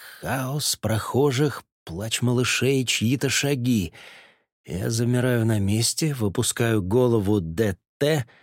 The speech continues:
и улыбаюсь вооруженным полицейским, которые окружают меня.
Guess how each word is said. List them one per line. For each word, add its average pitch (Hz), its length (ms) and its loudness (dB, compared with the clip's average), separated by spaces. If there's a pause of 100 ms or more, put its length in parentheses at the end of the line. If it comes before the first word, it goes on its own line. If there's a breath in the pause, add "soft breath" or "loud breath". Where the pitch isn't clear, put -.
(960 soft breath)
и - 100 -8
улыбаюсь 98 720 0
вооруженным 131 680 2
полицейским, 120 800 0
которые 85 460 -2
окружают 80 640 -4
меня. 73 480 -6